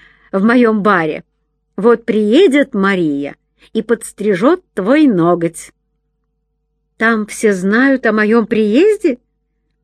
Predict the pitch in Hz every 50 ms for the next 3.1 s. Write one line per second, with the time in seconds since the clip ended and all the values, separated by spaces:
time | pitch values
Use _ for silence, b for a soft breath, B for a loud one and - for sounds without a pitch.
0 | _ _ - 214 202 277 330 349 320 233 180 151 147 B B B B B B 214
1 | 226 240 240 202 202 254 262 240 214 190 175 170 - - - - 180 180 175 170
2 | 185 185 185 190 185 - - 185 180 165 170 196 202 214 202 185 - - - -
3 | - -